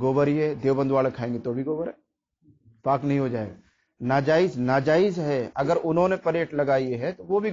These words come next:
گناہ کیا انہوں نے، لیکن ان کا عمل ہمارے لیے دلیل نہیں۔ حدیث میں صاف صاف منع کیا گیا ہے۔ یہی وجہ ہے کہ ہم نے اب تک اپنے ابا جی رحمۃ اللہ علیہ کی قبر پر کوئی کتبہ، کوئی تختی نہیں لگائی۔ بہت سے لوگوں نے ہم سے کہا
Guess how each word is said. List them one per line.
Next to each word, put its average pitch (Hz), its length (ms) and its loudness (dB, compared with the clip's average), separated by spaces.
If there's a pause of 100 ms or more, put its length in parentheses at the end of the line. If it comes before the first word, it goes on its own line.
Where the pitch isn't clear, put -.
گناہ 180 220 2
کیا 139 240 -2
انہوں 113 200 -6
نے، 95 60 -16 (440)
لیکن 139 340 0
ان 190 140 -2
کا 160 160 2
عمل 147 220 0
ہمارے 127 300 0
لیے 113 160 -4
دلیل 123 340 -4
نہیں۔ 127 160 -6 (840)
حدیث 139 280 -2
میں 143 100 -2
صاف 156 340 0
صاف 143 220 -2
منع 139 160 0
کیا 123 240 -2
گیا 107 200 -4
ہے۔ 92 60 -14 (720)
یہی 156 180 2
وجہ 147 280 2
ہے 135 100 -4 (440)
کہ 127 60 -12
ہم 131 120 -4
نے 151 100 -2
اب 175 160 -2
تک 170 160 0
اپنے 151 240 -2
ابا 139 220 0
جی 139 140 0
رحمۃ 131 240 0
اللہ 127 140 -2
علیہ 127 180 2
کی 131 120 -8
قبر 123 260 -2
پر 147 140 -8
کوئی 185 180 -4
کتبہ، 143 460 -4
کوئی 147 220 -6
تختی 147 340 -4
نہیں 143 160 0
لگائی۔ 101 360 -4 (340)
بہت 160 160 0
سے 185 100 -2
لوگوں 185 180 0
نے 175 60 0
ہم 170 80 -4
سے 180 140 -4
کہا 139 140 -4